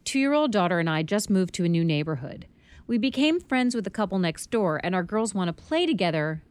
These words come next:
but their child is a bully. Is there some proper etiquette for correcting another child's bad behavior in the presence of their parents?"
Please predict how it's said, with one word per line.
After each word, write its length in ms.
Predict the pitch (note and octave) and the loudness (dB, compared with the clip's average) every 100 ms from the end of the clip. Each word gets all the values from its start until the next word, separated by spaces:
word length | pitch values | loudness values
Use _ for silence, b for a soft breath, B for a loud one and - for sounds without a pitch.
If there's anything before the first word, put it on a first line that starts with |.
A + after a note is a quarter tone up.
| _ | _
but 140 | F#3+ F3+ | -6 -4
their 160 | E3 | -6
child 520 | D#3 - G#3 A#3+ B3+ - | -6 -8 -4 -4 -4 -4
is 300 | F#3+ G3+ G#3+ - | -2 0 -2 -4
a 140 | F3+ E3+ | -4 -4
bully. 720 | D3 - - F3 F3+ - - _ _ B B B B - | -6 -6 -2 0 0 -6 -14 _ _ B B B B -6
Is 120 | B3 | -2
there 120 | D4+ | 0
some 220 | C4+ D#4 | 0 0
proper 540 | C4+ - C#4+ E4 E4 - F3 | 0 -4 -4 -4 -2 -2 -2
etiquette 400 | F#3+ A#3+ C#4 - | -2 -2 -4 -4
for 100 | G3 | -8
correcting 480 | G3+ G3 G#3 G3+ | -2 -2 0 0
another 340 | F3+ F3 F#3+ A#3 | 0 2 0 -2
child's 420 | - G3+ F#3+ F3 | -2 -2 -2 -4
bad 340 | D3+ D#3+ F#3+ | -4 -4 -2
behavior 520 | F#3+ F3+ F#3 F#3 G#3 G#3 | -4 -6 -2 -2 -2 -4
in 140 | F3+ | -4
the 60 | F3 | -4
presence 440 | - F#3+ G#3+ G3 | -4 -4 -2 -4
of 120 | D#3+ | -4
their 120 | E3 | -6
parents?" 680 | D3 - C#4 F#3+ - - - | -8 -10 -6 -6 -8 -14 -20